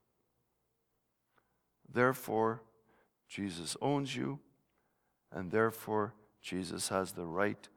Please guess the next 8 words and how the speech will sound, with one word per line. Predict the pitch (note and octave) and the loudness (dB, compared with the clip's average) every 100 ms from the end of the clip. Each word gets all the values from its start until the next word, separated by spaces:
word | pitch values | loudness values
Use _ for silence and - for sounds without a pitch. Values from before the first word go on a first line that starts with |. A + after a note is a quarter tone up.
| _ _ _ - | _ _ _ -14
to | - | -14
tell | - - F#2 | -6 -2 0
you | F#2+ F#2+ F#2 _ _ | 0 -4 -8 _ _
what | - _ | -20 _
to | - | -20
do. | - - _ _ _ _ _ _ _ _ _ _ _ _ _ _ _ | -18 -20 _ _ _ _ _ _ _ _ _ _ _ _ _ _ _
You | F#2+ | -8
do | F2+ - A2+ A#2+ | -8 -2 0 0